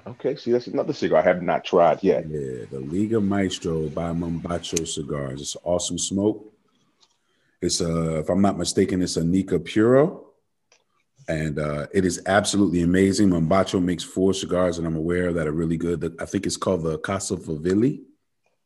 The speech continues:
Speaker 2: the Liga
Speaker 1: Hmm.
Speaker 2: Maestro, the Tierra Volcan, and the Cosecha. They have a twenty twelve, twenty thirteen, and twenty fifteen.
Speaker 1: Okay.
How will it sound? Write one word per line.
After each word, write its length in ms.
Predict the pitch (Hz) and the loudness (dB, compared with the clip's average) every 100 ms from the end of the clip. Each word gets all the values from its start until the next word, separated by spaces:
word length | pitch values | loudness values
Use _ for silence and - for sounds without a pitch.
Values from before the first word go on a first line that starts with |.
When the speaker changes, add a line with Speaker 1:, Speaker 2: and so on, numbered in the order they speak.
| _ _ _ _ - - | _ _ _ _ -20 -2
Speaker 2:
the 160 | 95 92 | 4 6
Liga 260 | 95 98 | 6 6
Speaker 1:
Hmm. 80 | 95 | 6
Speaker 2:
Maestro, 640 | 95 95 - 113 123 123 - - - - - - | 4 2 0 2 2 0 -10 -20 -20 -20 -20 -4
the 240 | 90 82 82 | 2 4 4
Tierra 380 | - 98 92 | 4 6 6
Volcan, 720 | 90 90 87 - 95 95 92 - | 6 4 2 2 0 2 0 -2
and 120 | 82 | -4
the 200 | 82 80 76 | -2 -2 -4
Cosecha. 680 | - 87 - 85 - 76 | -4 -4 -2 -2 -2 -4
They 120 | 73 78 | -2 -2
have 180 | 76 | -2
a 140 | 73 73 | -2 -4
twenty 300 | - 98 98 | -2 0 0
twelve, 320 | 98 95 90 | 2 0 0
twenty 220 | - 85 | -2 -4
thirteen, 480 | 85 90 87 - 87 | -4 -4 -4 -4 -4
and 100 | 78 | -4
twenty 200 | - 73 | -6 -10
fifteen. 520 | 67 76 65 - 57 _ _ _ _ _ _ _ _ - _ _ _ - | -8 -12 -12 -18 -20 _ _ _ _ _ _ _ _ -20 _ _ _ -4
Speaker 1:
Okay. 400 | 107 131 - 104 | -2 0 4 4